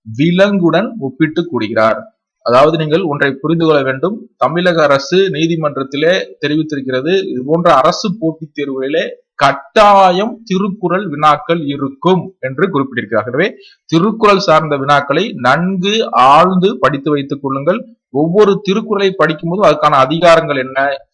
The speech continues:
ஆம், அது மட்டுமல்லாமல் அவற்றின் பொருட்கள் என்ன என்பதையெல்லாம் நன்கு படித்து வைத்துக் கொள்ளுங்கள். நிச்சயமாக நீங்கள், அஹ், ஒரு வினா நிச்சயமாக வந்துவிடும். அது மட்டுமல்லாமல் யூனிட் எயிட் இருந்தும் கூட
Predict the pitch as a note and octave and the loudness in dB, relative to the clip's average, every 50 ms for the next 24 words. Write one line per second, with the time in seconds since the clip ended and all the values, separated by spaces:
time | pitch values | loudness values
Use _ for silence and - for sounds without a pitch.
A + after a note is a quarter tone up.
0 | _ _ _ _ - C3 C3 C3 C3+ - B2 C#3+ D3+ D3+ D3+ D3+ D3+ E3+ E3 D#3+ | _ _ _ _ 0 2 2 2 2 2 2 2 4 2 0 0 0 0 0 2
1 | D3+ D3+ D3+ D3+ D#3 D#3+ F3+ G3 F#3 - - B2+ C3+ C#3 C#3 C#3+ C#3+ - - D#3+ | 4 4 4 4 4 2 0 0 -4 -2 0 2 2 2 0 -6 -8 -2 -2 0
2 | E3+ F#3+ G3+ F3 - F3 D#3+ C#3+ B2+ B2 C3 C3 C3 C3+ C#3+ C#3+ - - _ _ | 0 0 -2 -2 -2 -2 0 0 -2 -2 0 0 0 0 0 -2 -6 -14 _ _
3 | _ - C#3 D3 D3+ D#3 D#3 D#3 D3+ D#3+ F#3 G3 E3 D3+ F3 G#3+ A#3 G#3 A#3+ - | _ -10 -4 -2 2 2 4 4 4 4 2 4 4 2 2 2 0 0 0 0
4 | - D#3 D#3 D3+ - D3+ D3 C#3+ C#3 C#3+ C#3 B2+ C3 B2 B2 A#2+ B2+ C#3 D3+ E3 | 0 0 0 -2 -2 -4 -4 -4 -4 -6 -6 -4 -4 -4 -4 -2 -2 -2 -2 -2
5 | E3 - C3+ C#3 C3+ - F#3 F#3 F#3 F3 D#3+ C#3+ C3+ C3+ E3+ E3+ D#3 C3+ C#3 C#3+ | -4 -6 -10 -8 -4 -2 0 0 0 0 0 0 0 0 0 0 0 -2 -2 -4
6 | F3+ A#3+ B3 - _ _ _ - B2 B2 B2 B2 C#3 D3 D3 C#3 D3 D3+ E3+ F3 | -4 -4 -6 -10 _ _ _ -2 0 0 2 2 2 2 0 0 0 2 2 0
7 | D3 C3 B2+ - - D#3 D#3 D#3 D#3 D#3+ E3 - - F3+ D3+ B2+ - - - - | 0 -2 -6 -4 -4 -2 0 2 2 2 2 2 4 4 4 4 2 0 -6 -16
8 | _ _ _ _ _ _ - - B2 C3 C#3+ D3 C#3+ C#3+ D3+ F#3 F3 C3+ C3 D3+ | _ _ _ _ _ _ -6 -4 -2 0 0 0 0 0 0 0 0 0 0 0
9 | D3+ D#3 D#3 - F3 E3 D#3+ D#3 E3 G3 G3+ E3 D#3+ F3+ F#3 F3 E3+ F3 D#3 D3 | 0 -2 -2 0 -2 0 2 2 2 2 0 0 0 2 2 0 0 0 -2 0
10 | D#3 F3 E3 D#3 - - _ _ _ _ _ _ _ _ C#3+ D3+ D#3 D#3+ E3 E3 | 0 0 -2 -6 -10 -18 _ _ _ _ _ _ _ _ -2 -2 0 0 0 -2
11 | D3 C#3+ D#3 F#3+ A3+ G#3+ D#3 - | 0 0 0 2 2 2 2 0